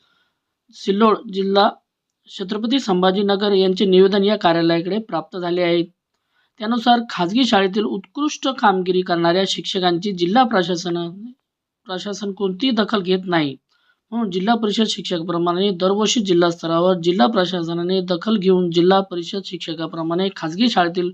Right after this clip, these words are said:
उर्दू आणि मराठी माध्यमातील शिक्षकांनाही जिल्हा स्तरावर आदर्श शिक्षक पुरस्कार देऊन गौरवण्यात यावे, अशी विनंती सदर निवेदनात केली आहे. ज्याप्रमाणे जिल्हा परिषद शिक्षकांना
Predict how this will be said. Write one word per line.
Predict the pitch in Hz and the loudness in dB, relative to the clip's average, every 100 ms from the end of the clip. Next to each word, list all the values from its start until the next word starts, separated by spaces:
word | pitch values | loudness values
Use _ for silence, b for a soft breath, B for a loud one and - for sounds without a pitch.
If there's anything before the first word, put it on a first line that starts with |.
| B B B B - | B B B B -10
उर्दू | 233 226 196 135 - _ _ _ _ _ _ - | -4 0 0 -2 -8 _ _ _ _ _ _ -6
आणि | 196 | -2
मराठी | 190 185 214 254 | 2 2 2 -2
माध्यमातील | 214 190 185 190 175 175 208 | 0 0 2 0 0 0 -6
शिक्षकांनाही | 196 170 185 180 175 175 175 175 175 175 170 240 202 143 - 180 | -4 -6 -6 -4 -4 -2 0 0 -2 -4 -2 2 2 0 -6 0
जिल्हा | 185 226 | 2 4
स्तरावर | 226 - 175 175 | 2 2 2 2
आदर्श | 180 170 175 226 | 2 0 0 0
शिक्षक | - - 180 170 170 | -2 -4 -6 -10 -8
पुरस्कार | 165 - 165 | -12 -12 -14
देऊन | 147 170 190 | -8 -4 -4
गौरवण्यात | 170 160 165 175 190 190 | -2 0 2 2 2 2
यावे, | 180 165 131 B B B - | 4 4 2 B B B -12
अशी | 170 196 | -4 0
विनंती | 180 185 190 | 2 2 0
सदर | 190 175 190 | -2 0 0
निवेदनात | 185 175 165 165 170 202 208 _ | 2 2 2 4 2 0 -2 _
केली | 190 190 | -6 -2
आहे. | 175 143 127 _ _ b b b b b - 165 | -2 -4 -8 _ _ b b b b b -16 -6
ज्याप्रमाणे | 175 175 170 175 165 | -6 -2 0 2 2
जिल्हा | 165 170 | 2 2
परिषद | 170 165 170 | 2 0 0
शिक्षकांना | 170 170 - 165 165 160 | -2 -4 -4 -4 0 0